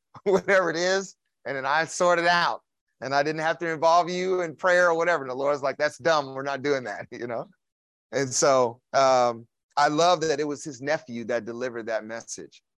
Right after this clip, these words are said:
And he didn't deny him. He didn't say, "You don't know what you're talking about. You're a kid," or whatever, right? He accepted it and said, "Hey, pass this information on."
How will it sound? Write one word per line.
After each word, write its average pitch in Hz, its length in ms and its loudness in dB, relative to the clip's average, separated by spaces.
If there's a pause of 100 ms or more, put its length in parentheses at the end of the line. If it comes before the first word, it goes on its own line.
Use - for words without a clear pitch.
(340)
And 120 100 -8
he 147 120 -2
didn't 156 260 0
deny 147 420 0
him. 117 320 -8
He 131 80 -8
didn't 143 200 -4
say, 135 420 0 (640)
"You 165 180 -6
don't 170 140 0
know 156 80 0
what 139 180 -4
you're 131 80 -14
talking 156 360 -2
about. 143 280 0
You're 123 140 -6
a 104 60 -16
kid," 151 340 -2
or 123 40 -4
whatever, 120 480 -2
right? 127 360 -6 (400)
He 151 180 -2
accepted 175 480 0
it 180 180 -2
and 120 120 -14
said, 120 220 -2
"Hey, 135 200 -2
pass 139 320 -4
this 131 180 -10
information 117 520 -12
on." 85 180 -14